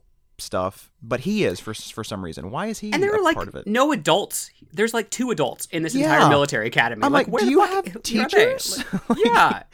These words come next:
Speaker 1: it's like there's, like, a principal, and then there's, like, the other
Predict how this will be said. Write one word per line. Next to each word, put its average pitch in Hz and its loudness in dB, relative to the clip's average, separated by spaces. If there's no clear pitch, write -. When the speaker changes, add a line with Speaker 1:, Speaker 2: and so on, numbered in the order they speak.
Speaker 1:
it's 185 4
like 202 2
there's, 196 -2
like, 190 0
a 139 2
principal, 247 -4
and 160 -2
then 165 -2
there's, 160 -2
like, 139 0
the 127 -4
other 196 0